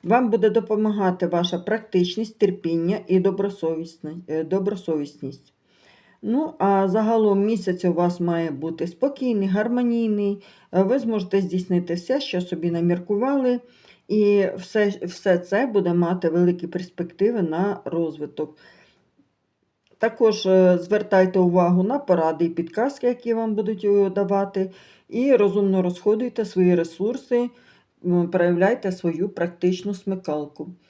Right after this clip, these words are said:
Ну, таким загалом у вас має б-, видатися квітень, і, можливо, ви саме про це не здогадувалися. Другий варіант для вас. Лицар жезлів.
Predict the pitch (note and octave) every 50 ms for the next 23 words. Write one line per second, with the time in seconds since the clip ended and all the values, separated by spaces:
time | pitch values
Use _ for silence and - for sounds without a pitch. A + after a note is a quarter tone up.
0 | _ _ - - _ _ _ _ - G#3 C#4 D#4+ D#4+ D#4+ - G3 - - C4 C#4
1 | B3 A3 A#3 G#3 G3+ G3+ G3+ A#3 C#4 C#4 C#4 - G#3+ G3+ G3 A3 A3 A3 - -
2 | - G#3+ G#3 A3 A3 A3 G#3+ G#3 G3 F#3 F3 F3 F3+ F3+ G3 F#3+ G3+ G3 - F#3
3 | F3+ F3+ - F3+ F3+ - F#3 F3+ F3+ - F3 D#3+ F3+ F3+ F3+ F3 - B3 D4+ D#4+
4 | D#4 D#4+ - - - G3+ G3+ G3+ G3 G3 G3 F#3+ F3+ A3 C4 D4 B3 B3 A3 F#3
5 | F#3+ G3+ F#3+ F#3+ G3 F#3+ F#3 F3+ F3 F3 F3+ F3 F3 F3 - - B3+ C#4+ C#4+ -
6 | - F3 F3+ F3+ F#3 G#3 F3+ - F3 F3 F3 D#3 D3+ D3 C#3 D#3 D3+ D#3+ D#3 D3
7 | E3 F3 - C3 B2 C3 F3 F3+ - _ _ _ _ _ _ _ _ _ _ _
8 | _ _ _ _ _ _ _ _ - _ _ _ _ _ _ _ E3+ E3+ G3+ G3+
9 | F3+ E3+ F3+ G3+ F3+ A3+ A#3+ B3 C4 C#4 C#4+ C#4+ A#3+ G3+ G3+ A#3+ A3+ E3 E3 F3
10 | F#3+ G#3 - - - - - _ _ _ _ _ _ _ _ _ _ _ _ _
11 | _ _ _ _ _ _ _ - - - _ _ - F3+ F#3+ G3 F#3+ - C4+ C4
12 | B3+ A3+ A3 G3 G3 F#3 F#3 G3 F#3+ G3 G3